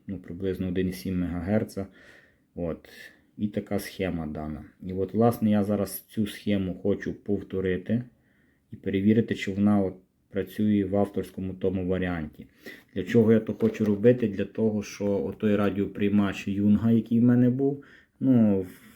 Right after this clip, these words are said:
Щось він не дуже добре працює на середніх хвилях. І я вирішив для експерименту повторити от, власне, ту схемку.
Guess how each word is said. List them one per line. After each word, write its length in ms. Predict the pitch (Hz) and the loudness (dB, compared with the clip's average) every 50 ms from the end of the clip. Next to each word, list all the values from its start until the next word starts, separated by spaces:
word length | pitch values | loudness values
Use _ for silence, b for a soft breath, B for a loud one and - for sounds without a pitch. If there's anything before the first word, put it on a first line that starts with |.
| - - - - | -20 -8 0 2
Щось 220 | 120 110 - - | 2 2 2 2
він 120 | 110 107 | 4 6
не 100 | 110 110 | 6 6
дуже 280 | 104 101 113 107 98 101 | 6 4 2 0 0 0
добре 340 | 95 110 104 98 107 104 98 | 0 0 0 0 0 -2 -4
працює 540 | - - 101 98 - - 104 101 98 95 95 | -2 -4 -4 -4 -4 -4 -2 -2 0 0 -2
на 120 | 95 92 | -4 -6
середніх 520 | - - 98 101 101 95 92 95 95 98 | -6 -4 -2 0 0 0 0 -2 -4 -4
хвилях. 460 | - - 120 131 131 135 135 - - B B B B B B B _ - | 0 4 4 6 6 6 2 0 -2 B B B B B B B _ -6
І 80 | 113 | -2
я 180 | 123 131 139 131 | 0 4 4 8
вирішив 520 | 123 123 120 113 110 - - 107 101 95 | 8 8 8 8 4 0 0 -2 -2 0
для 280 | 92 101 107 104 92 95 | 0 0 2 2 2 0
експерименту 960 | 95 - - - - 101 107 113 123 127 131 131 127 123 127 - 113 110 110 - _ _ _ _ _ _ _ _ _ _ _ _ _ _ _ _ _ | 0 -2 -8 -12 -8 -4 -2 0 2 2 2 2 2 0 0 2 0 0 0 -2 _ _ _ _ _ _ _ _ _ _ _ _ _ _ _ _ _
повторити 580 | - 101 - - - 104 101 110 113 113 - - | -12 -10 -10 -8 -4 2 4 4 4 4 2 -6
от, 200 | - - 98 92 | -6 -6 -8 -8
власне, 400 | 92 98 104 104 101 - 104 95 | -4 -2 -2 -2 -2 -4 -8 -8
ту 220 | - - 92 92 | -8 -8 -12 -12
схемку. 540 | 90 - - - 92 90 87 85 - - _ | -12 -12 -14 -10 -8 -6 -6 -6 -10 -12 _